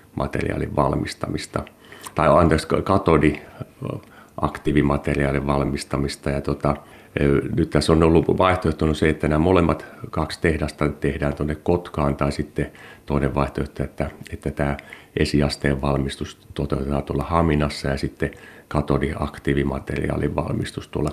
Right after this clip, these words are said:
Kotkassa. Ja tämä jälkimmäinen on nyt sitten, niinku, se vaihtoehto, johonka tämä Suomen Malmijalostus on päätynyt. Ja näistä, nää, nää eroaa nämä tehtaat oleellisesti toisistaan sillä tavalla, että, että tuolla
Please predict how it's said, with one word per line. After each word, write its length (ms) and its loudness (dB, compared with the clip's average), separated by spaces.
Kotkassa. 580 -2
Ja 60 -6
tämä 200 -4
jälkimmäinen 640 -2
on 120 0
nyt 140 -4
sitten, 300 -6
niinku, 220 -4
se 300 0
vaihtoehto, 800 0
johonka 300 -4
tämä 240 -4
Suomen 300 0
Malmijalostus 800 -2
on 100 -6
päätynyt. 540 -8
Ja 60 -2
näistä, 320 2
nää, 180 4
nää 200 4
eroaa 320 6
nämä 180 4
tehtaat 420 2
oleellisesti 640 2
toisistaan 540 0
sillä 280 -2
tavalla, 340 -4
että, 280 -4
että 220 -8
tuolla 300 0